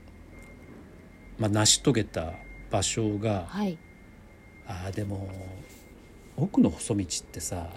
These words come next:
Speaker 2: はい。
Speaker 1: 実は死ぬ直前まで書いてたんだよね。
Speaker 2: あ。
Speaker 1: 旅し-、してすぐ書いたんじゃなくて、もう推敲に推敲を重ねて。
Speaker 2: あー、二年後ぐらいでしたっけ？
Speaker 1: だから、そうそうそう。
Speaker 2: はいはい。
Speaker 1: だからもしかしたら、奥の細道を執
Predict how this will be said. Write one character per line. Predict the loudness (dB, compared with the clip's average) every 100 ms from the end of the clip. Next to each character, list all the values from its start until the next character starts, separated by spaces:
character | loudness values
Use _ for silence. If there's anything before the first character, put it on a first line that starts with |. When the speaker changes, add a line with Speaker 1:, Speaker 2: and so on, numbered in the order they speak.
| -14
Speaker 2:
は | -4 -2
い。 | -2 -6 -18 -20 -20 -18 -16 -12
Speaker 1:
実 | -6 2 6
は |
死 | 6 6
ぬ | 4
直 | 4 2
前 | 6
ま | 8 8
で | 6
書 | 2
い |
て | 4
た | -2
ん |
だ | -2
よ | -6
ね。 | -6 -6 -6 -14 -16 -16 -18 -18 -18 -4
Speaker 2:
あ。 | 0 2
Speaker 1:
旅 | 4 4
し-、 | 2
し | -4 -2
て | 0
す | 2
ぐ | 2 4
書 | 2
い | 0
た | -4
ん |
じ | -6
ゃ |
な | -8
く | -6
て、 |
も | -4
う |
推 | 0 4 4
敲 | 6 4
に | 4
推 | 4 0
敲 | 0
を | -2
重 | -2 -4 -4
ね |
て。 | -6 -6 0
Speaker 2:
あ | 2 4 4 4 4 4 2 0 0 -2
ー、 | -6 -14 -18 -18 -18 -4
二 | 2 4
年 | 6 6 8 8 6
後 | 4 0
ぐ | 0
ら | -2
い | -6
で | -12
し | -16
た |
っ |
け？ | -18
Speaker 1:
だ |
か | -12
ら、 | 2
そ | 6
う | 6
そ | 6 -4
う |
そ | -2 0
う。 |
Speaker 2:
は | 2
い |
は |
い。 |
Speaker 1:
だ |
か | 4
ら | 4
も | 2
し | 0
か | 2 2
し | 2
た | 0 2
ら、 | 4
奥 | 2 -2 -4 -6 0 2
の | 2
細 | 0 0 4 6
道 | 6 4 0 0 0
を |
執 | 0 0